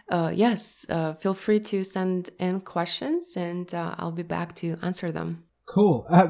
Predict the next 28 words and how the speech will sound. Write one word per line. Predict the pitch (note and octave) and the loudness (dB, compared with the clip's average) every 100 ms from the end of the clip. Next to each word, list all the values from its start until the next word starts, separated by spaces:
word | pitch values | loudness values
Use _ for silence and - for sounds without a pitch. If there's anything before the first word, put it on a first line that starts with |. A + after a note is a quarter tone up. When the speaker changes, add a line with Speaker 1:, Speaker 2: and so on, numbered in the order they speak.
| E3+ | 8
Speaker 2:
what, | A#3+ A#3+ | 8 6
what | F3 G#3+ A#3 | 4 6 8
would | A#3 | 8
you | G#3+ | 6
say | G3+ A3 G3 F3+ | 6 4 4 2
is | F3 F3 - | 4 4 4
the | E3+ D#3+ D3+ C3+ C3+ _ D3 | 4 6 6 2 -2 _ 6
number | D3+ D#3+ D#3+ | 10 12 12
one | D3 C#3+ C3+ | 10 6 6
takeaway | - C#3+ C3 B2 A2 | 4 2 4 0 0
from | B2 A2+ | -2 -2
all | A2 | -4
this? | A2 G#2 | -6 0
Like, | C#3 - | 0 4
obviously, | E3 D#3+ F3 F3+ D3 | 4 6 4 2 4
people | E3 E3 | 4 4
listening | D3+ C#3+ D3 C3 | 2 4 4 2
to | B2+ | 2
this, | B2 B2 - C#3+ | 0 0 -6 -4
maybe | C3 B2 B2+ | -2 -2 -4
they've | A#2+ A#2+ | -4 -4
been | A#2 C#3+ | 0 6
introduced | F3+ F3 E3+ E3+ - | 6 4 0 -2 -2
to | D#3+ | -6
Scrum, | - D3+ D3 C#3 | -2 0 0 0
or | B2+ | 0
they've | B2 A#2 | -2 -2
just, | B2 B2+ - | -4 -4 -8